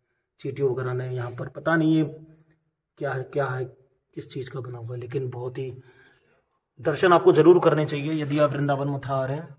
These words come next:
मधुबन बिहारी के और इस लबड़ासुर गुफा के। इसी गुफा में वो जो लबड़ासुर राक्षस था, इसी गुफा में रहता था। और ब-, ऐसा बताते हैं, इस गुफा में उसकी पावर बहुत हो जे-, होती थी। जब भी, तो वो इस गुफा में ही अंदर रहता था, बाहर निकलता ही नहीं था।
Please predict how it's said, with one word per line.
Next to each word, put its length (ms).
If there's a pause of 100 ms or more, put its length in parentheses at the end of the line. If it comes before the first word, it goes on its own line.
मधुबन 480 (280)
बिहारी 380
के 140
और 220
इस 220
लबड़ासुर 360
गुफा 260
के। 280 (480)
इसी 200
गुफा 280
में 120
वो 100
जो 120
लबड़ासुर 680
राक्षस 400
था, 60
इसी 160
गुफा 260
में 140
रहता 260
था। 420 (300)
और 200
ब-, 80
ऐसा 340
बताते 320
हैं, 80
इस 60
गुफा 200
में 100
उसकी 180
पावर 280
बहुत 300
हो 80
जे-, 260
होती 240
थी। 140
जब 180
भी, 280 (680)
तो 140
वो 180
इस 140
गुफा 280
में 120
ही 60
अंदर 200
रहता 220
था, 80
बाहर 280
निकलता 400
ही 160
नहीं 220
था। 300